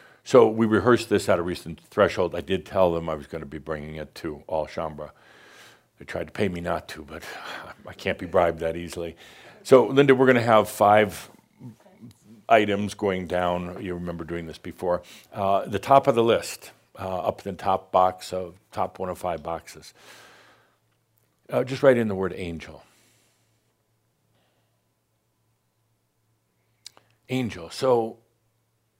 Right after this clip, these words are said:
if you remember, and you kinda do,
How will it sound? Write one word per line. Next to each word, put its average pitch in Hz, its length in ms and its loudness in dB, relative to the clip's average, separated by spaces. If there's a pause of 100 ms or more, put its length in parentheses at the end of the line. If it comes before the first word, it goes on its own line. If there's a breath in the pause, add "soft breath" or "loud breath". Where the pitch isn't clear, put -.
(200)
if 147 140 -4
you 196 100 2
remember, 123 640 0 (480)
and 113 100 -8
you 117 60 -8
kinda 117 400 -4
do, 90 280 -12